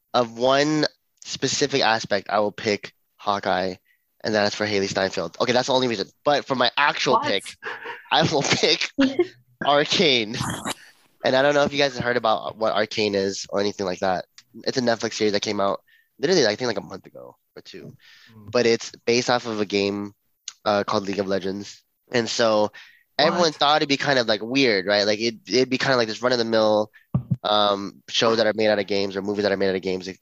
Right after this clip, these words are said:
Speaker 1: they don't really deliver as much. But this one did a, a really good job. I think there's, there's so much more depth to it than just people fighting each other and blah, blah, blah.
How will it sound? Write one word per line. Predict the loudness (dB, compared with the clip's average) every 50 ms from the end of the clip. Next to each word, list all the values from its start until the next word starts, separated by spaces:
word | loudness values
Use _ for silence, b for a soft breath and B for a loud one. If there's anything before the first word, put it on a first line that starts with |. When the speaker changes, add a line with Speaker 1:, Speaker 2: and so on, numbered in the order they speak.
| -4
Speaker 1:
they | 0 0 0 0
don't | 0 0 0 0 0 0 -2
really | 0 0 0 0 0 -2 _ _ _ _ _ _ _ _ _ _ _ _ _ _ _
deliver | -4 -2 0 0 0 0 0 0 -2 -6 _ -4 -2
as | -2 0
much. | 2 0 0 0 -2 -8 -12 B B B B _ _ _ _ _ -12 -12 _ -12 -6 0
But | 0 2 2 2 -2 -6 b b b b b _ -2
this | -2 0 0 0
one | 0 0 0 0
did | 0 2
a, | 2 2 2 0 0 -2
a | -2
really | 0 0 0
good | 0 0
job. | 0 0 0 -2 -4
I | -8
think | -6 -4 -4 -4 -2 0
there's, | 0 0 0 -2 -4
there's | -4 -4 -4 -4
so | -4 -4 -4
much | -4 -6 -6 _ _ -4
more | -2 -2 -2
depth | 0 0 -2 -2 -2 -4 -6
to | -2 0 0
it | 0 0
than | -2 -4 -4 -6 -14 B B B B B B
just | -6 -4 -4 -4 -6 -14 _ _ -10
people | -6 -4 -4 -2
fighting | 0 0 -2 0 0 -2
each | -4 -2 -2 -4
other | -4 -2 -2 -2 -4
and | -4 -6 -4 -2
blah, | -2 0
blah, | 0 0
blah. | 0 0 0 0 -2